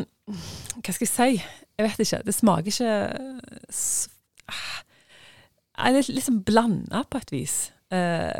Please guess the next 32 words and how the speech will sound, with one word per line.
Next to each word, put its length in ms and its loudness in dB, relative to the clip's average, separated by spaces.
fordi 220 0
jeg 680 -6
har 80 0
liksom 160 -6
prøvd 320 0
å 160 -4
kjenne 240 -6
litt 80 -12
etter 240 -12
det 80 -14
tidligere, 400 -8
før 160 0
vi 80 -4
begynte 160 -8
å 80 -10
spille 160 -4
en 80 -10
podd 160 -10
nå, 240 0
og 160 -8
sett 160 -8
litt 160 -8
sånn 160 -6
tilbake 480 -4
på, 220 -2
ja, 80 -2
eh, 220 4
meg 240 4
som 320 2
den 240 0
jeg 320 0
er. 80 -2